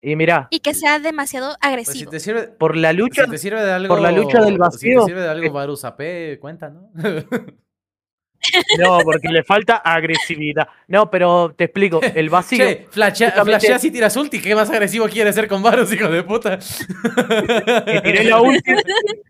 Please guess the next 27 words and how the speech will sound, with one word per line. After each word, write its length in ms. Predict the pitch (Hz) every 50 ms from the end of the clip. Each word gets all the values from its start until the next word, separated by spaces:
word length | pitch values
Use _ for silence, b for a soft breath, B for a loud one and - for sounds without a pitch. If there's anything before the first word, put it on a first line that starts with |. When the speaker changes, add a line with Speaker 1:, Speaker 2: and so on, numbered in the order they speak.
| _ _ _ _
Speaker 1:
que 120 | - 180 -
tiré 240 | - 180 185 214 214
la 160 | 220 220 220
ulti 240 | 233 240 190 240 226
y 20 |
después 260 | 202 190 - 208 190 -
flashees 420 | 202 180 170 - 208 196 190 185
porque 240 | - 185 147 160 147
pintó. 320 | 165 156 135 147 151 - _
Speaker 3:
Sí, 180 | - 196 208 208
sí, 140 | 196 247 277
o 280 | 247 262 208 180 175 170
sea. 280 | 170 156 156 151 151 -
Speaker 1:
<laughs> 20 |
Eh, 400 | - 165 165 160 160 156 156 156 147
Speaker 3:
<laughs> 1040 | 151 156 139 - - 226 160 139 190 190 - 160 165 - - 151 - _ _ _ -
Speaker 1:
eh, 320 | 175 170 165 165 165 165 151
varias 360 | 147 185 208 226 247 220 220 -
criaturas 480 | - 190 185 185 185 208 208 196 180 160
del 140 | 151 156
vacío 540 | 160 165 165 - 196 196 185 180 180 180 _ _
son, 760 | _ - - 170 170 165 165 165 165 160 156 151 151 151 - 151
eh, 600 | 147 143 139 139 135 131 131 131 131 127 127 127 _ _ _ _ _ _ _ _ _
ascendidos 800 | - 156 151 - - 147 147 143 196 196 175 170 170 - _ _ _ _ _ _ _ _ _ _ _ _ _
que 100 | - 117
fueron 260 | - - 143 151 151 147
corruptos, 600 | - 160 147 151 156 156 156 - 175 175 165